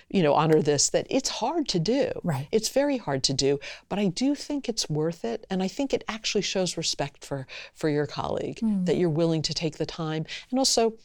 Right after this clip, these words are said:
Speaker 1: you're not in charge of whether he hears it or not. You can
Speaker 2: Mm-hmm.
Speaker 1: just say, "I just wanna let you know,"
Speaker 2: Mm-hmm.
Speaker 1: because this is affecting all of us.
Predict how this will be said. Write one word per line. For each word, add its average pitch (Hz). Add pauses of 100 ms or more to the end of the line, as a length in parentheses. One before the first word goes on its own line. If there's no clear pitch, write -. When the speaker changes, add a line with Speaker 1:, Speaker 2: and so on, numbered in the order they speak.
Speaker 1:
you're 202
not 226
in 196
charge 208
of 185
whether 190
he 185
hears 214
it 143
or 127
not. 123
You 165
can 180
Speaker 2:
Mm-hmm. 156
Speaker 1:
just 156
say, 170
"I 185
just 214
wanna 160
let 160
you 170
know," 180
Speaker 2:
Mm-hmm. 165 (480)
Speaker 1:
because 156
this 170
is 180
affecting 156
all 156
of 143
us. -